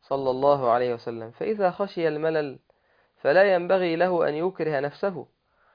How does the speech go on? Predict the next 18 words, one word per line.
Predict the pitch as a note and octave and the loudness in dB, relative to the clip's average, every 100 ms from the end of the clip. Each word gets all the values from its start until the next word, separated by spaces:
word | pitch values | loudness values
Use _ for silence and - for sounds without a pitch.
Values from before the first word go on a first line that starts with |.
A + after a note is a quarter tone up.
| _ _ | _ _
وعليه | B2+ B2+ C#3 E3+ F#3 E3 D3 F3 | 2 4 6 4 0 -2 -2 -4
يحمل | - D3+ C#3 C3 | -4 -4 -2 -2
قوله | C3 E3+ E3+ C#3+ C#3+ C3+ | -2 0 0 -2 -4 -4
صلى | D#3+ D#3 C3+ | -4 -2 -2
الله | C3+ C#3+ C#3+ A#2+ | 0 0 0 0
عليه | B2+ C#3 | 0 -2
وسلم: | B2 B2 C#3 C3+ C3 B2+ _ _ _ _ _ | -6 -6 -6 -4 -6 -10 _ _ _ _ _
"خذوا | G3 G#3 E3 D3 C#3 | -4 -2 -2 -2 -2
من | D#3+ E3 | -4 -2
الأعمال | C#3+ - B2+ B2 C3+ D#3+ E3+ E3+ F3+ F3+ - | -2 0 0 0 -2 -2 -2 -2 -8 -10 -10
ما | C3+ D#3+ F#3+ G3+ G3 - _ | -6 -2 0 0 -2 -8 _
تطيقون، | D3+ D3 D#3 D3 D3 G3 F3 B2 A2 _ _ _ _ _ _ _ | -14 -10 -6 -6 -4 -4 -4 -6 -12 _ _ _ _ _ _ _
فإن | - - F3+ E3+ D3 | -6 -4 -4 -2 -2
الله | C#3 C3+ C#3 D3+ D3+ C3 | -2 -2 2 4 2 0
لا | C3 C#3+ D3+ C#3 C3 | 0 0 0 0 -2
يمل | C3+ D3 D#3 D3 D3+ D3+ | -4 -6 -6 -8 -8 -4
حتى | D#3 F3 _ D#3+ F#3+ F#3+ | -6 -6 _ -6 -6 -6
تملوا". | C3+ B2+ A#2 G#2+ G#2+ | -8 -6 -8 -10 -14